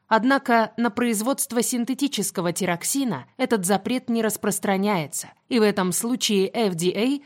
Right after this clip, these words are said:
допустила большую ошибку, не обусловив полную очистку препаратов левотироксина от холоксина.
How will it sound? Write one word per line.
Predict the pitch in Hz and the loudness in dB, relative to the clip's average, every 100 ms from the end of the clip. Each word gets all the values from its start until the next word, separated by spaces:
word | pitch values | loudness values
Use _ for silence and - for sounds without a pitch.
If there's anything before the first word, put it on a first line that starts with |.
| _ | _
допустила | - 247 254 - 277 285 262 | -4 0 0 0 0 2 2
большую | 220 214 - 220 202 | 0 0 -2 0 2
ошибку, | 185 - 220 196 - - - _ - | 2 -2 -4 -4 -8 -18 -18 _ -2
не | 202 | 0
обусловив | 180 190 190 220 214 208 - _ | 0 0 0 0 2 0 -4 _
полную | 247 240 208 180 170 | 0 2 2 2 0
очистку | 165 - 196 - - | -2 -2 -4 -4 -8
препаратов | 180 165 170 175 247 247 147 - _ - | -6 -4 0 2 2 0 -10 -14 _ -4
левотироксина | 254 262 226 220 214 202 - - 294 247 135 - _ _ | 2 4 2 0 0 0 -2 -2 0 0 -4 -12 _ _
от | 247 247 | -4 -4
холоксина. | - 240 240 - - 277 175 127 | -2 0 0 -2 0 0 0 -6